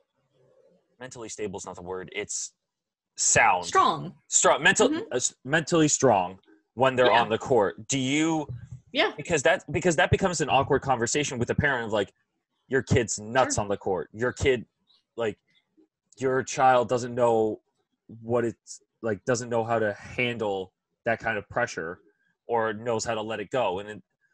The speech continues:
Speaker 1: and some people may say that's the parent's fault, and you don't know if that's necessarily true, but how would you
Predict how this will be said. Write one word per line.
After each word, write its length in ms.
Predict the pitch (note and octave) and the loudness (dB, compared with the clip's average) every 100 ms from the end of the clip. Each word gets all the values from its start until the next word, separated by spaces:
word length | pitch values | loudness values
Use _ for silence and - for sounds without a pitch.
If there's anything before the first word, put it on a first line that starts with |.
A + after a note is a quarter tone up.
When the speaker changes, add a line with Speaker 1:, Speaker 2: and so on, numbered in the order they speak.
| _ _ _ | _ _ _
Speaker 1:
and 120 | C3 A#2+ | -8 -2
some 220 | D#3 D#3 | -2 -2
people 280 | E3+ D#3+ C#3 | -6 -6 -4
may 200 | C3 C3 | -4 -4
say 240 | C3 C3 | -2 -2
that's 240 | A#2+ A#2+ | -2 -4
the 60 | - | -8
parent's 360 | - G3 G#3+ - | -4 -2 -2 -4
fault, 320 | A2 F#2+ G#2+ | -6 -4 -6
and 180 | A2+ A2+ _ | -12 -16 _
you 240 | A#2 B2+ D3 | -12 -6 -4
don't 180 | C#3+ C#3 | -4 -2
know 220 | C#3+ C3 | -2 -2
if 120 | B2 | -2
that's 380 | B2 A#2+ - - | -2 -2 -6 -10
necessarily 640 | B2 A2+ - B2+ A#2+ A2+ | -8 -6 -4 -2 -2 -4
true, 480 | A2+ - A3+ B2 C#3+ _ _ _ _ _ _ _ _ - | -6 -4 -4 -4 -6 _ _ _ _ _ _ _ _ -6
but 120 | D3+ | -4
how 240 | - D#3 E3+ | 0 2 2
would 260 | E3+ A2+ | 0 -6
you 520 | C3+ D3 C3+ B2+ A#2+ | -8 -6 -8 -8 -10